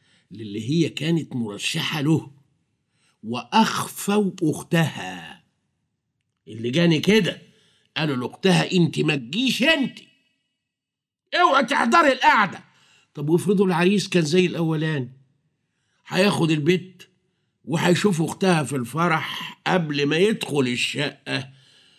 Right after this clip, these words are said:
وكان مهتما بالجمال. ما هو أنا عايز أقول لكم إن في حد ما يهتمش. أنا مراتي حلوة أوي، أنا مالي ومال أختها. وفي ناس دلوقتي سايقة العربية وماشية في مسقط و-، و-، و-، وما حولها،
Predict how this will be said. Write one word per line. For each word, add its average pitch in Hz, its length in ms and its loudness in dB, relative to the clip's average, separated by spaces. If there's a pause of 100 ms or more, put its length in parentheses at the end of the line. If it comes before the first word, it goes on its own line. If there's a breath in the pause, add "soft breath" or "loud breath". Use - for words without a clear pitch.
(220 soft breath)
وكان 202 680 2
مهتما 175 680 4
بالجمال. 151 560 2
ما 170 80 2
هو 139 160 2
أنا 127 140 0
عايز 120 160 -2
أقول 123 200 -2
لكم 165 200 -2
إن 131 100 0
في 156 180 0
حد 165 260 0
ما 147 100 0
يهتمش. 202 640 0 (460 soft breath)
أنا 156 160 0
مراتي 139 280 0
حلوة 143 280 0
أوي، 160 160 4
أنا 139 80 0
مالي 165 200 2
ومال 135 260 0
أختها. 208 320 2
وفي 131 220 -4
ناس 151 160 -2
دلوقتي 127 400 -2
سايقة 143 260 -4
العربية 139 540 0 (360 loud breath)
وماشية 160 380 0
في 139 140 -4
مسقط 170 400 0
و-، 139 40 0
و-، 131 560 2
و-، 123 380 0
وما 135 180 -2
حولها، 160 600 2